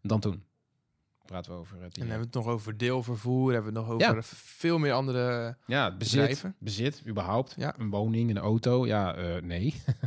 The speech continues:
Speaker 1: <laughs> Kan niet, hoeft niet. Eh, nou, boek is wel
Speaker 2: Ja.
Speaker 1: echt een ander product natuurlijk, maar
Speaker 2: Ja, tuurlijk. Maar ja, er zit gewoon veel opportunity in.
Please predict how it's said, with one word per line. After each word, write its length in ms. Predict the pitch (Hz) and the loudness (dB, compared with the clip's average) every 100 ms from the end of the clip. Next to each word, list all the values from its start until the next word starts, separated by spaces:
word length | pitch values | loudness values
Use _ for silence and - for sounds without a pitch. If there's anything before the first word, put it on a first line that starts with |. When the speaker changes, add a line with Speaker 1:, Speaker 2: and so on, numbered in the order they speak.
| - | -6
Speaker 1:
<laughs> 400 | 104 143 - - | -8 -12 -16 -8
Kan 160 | - 101 | -2 0
niet, 180 | 107 135 | 0 0
hoeft 200 | 101 104 | -2 -2
niet. 260 | 107 147 - _ - - - - - - - - | -4 -4 -10 _ -20 -20 -20 -20 -20 -20 -20 -14
Eh, 120 | 104 | -6
nou, 460 | 107 104 104 95 92 | -4 -4 -4 -4 -2
boek 160 | 127 | 0
is 60 | 147 | 4
wel 100 | 135 | 6
Speaker 2:
Ja. 60 | 123 | 4
Speaker 1:
echt 140 | 135 | 2
een 60 | - | -2
ander 160 | 123 117 | -2 0
product 260 | 117 127 | 2 2
natuurlijk, 340 | 151 151 175 170 | 0 -2 -2 0
maar 220 | 117 120 | 0 0
Speaker 2:
Ja, 60 | |
tuurlijk. 380 | 113 117 98 101 | -2 -8 -10 -12
Maar 400 | 113 123 139 - | -6 -4 -4 -4
ja, 240 | - 190 131 | -2 0 2
er 80 | 123 | 0
zit 120 | 139 | 0
gewoon 160 | - 143 | 2 2
veel 140 | 170 | 2
opportunity 500 | 139 127 160 170 127 | 0 0 -2 -2 -4
in. 260 | 104 107 | -6 -8